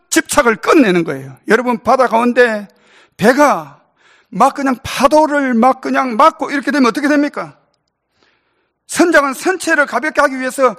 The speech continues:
불필요한 짐을 버리게 되지 않습니까? 버리고, 버리고, 또 버릴 때에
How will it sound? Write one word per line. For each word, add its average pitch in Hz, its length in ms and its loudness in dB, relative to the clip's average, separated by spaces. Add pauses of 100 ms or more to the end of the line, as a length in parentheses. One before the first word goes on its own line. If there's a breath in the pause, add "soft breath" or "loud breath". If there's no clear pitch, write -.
(360 loud breath)
불필요한 302 540 0
짐을 294 280 -2
버리게 311 280 -2
되지 208 200 -6
않습니까? 165 580 -8
버리고, 226 580 2
버리고, 311 460 0 (140 soft breath)
또 339 140 0
버릴 339 320 0
때에 196 560 -4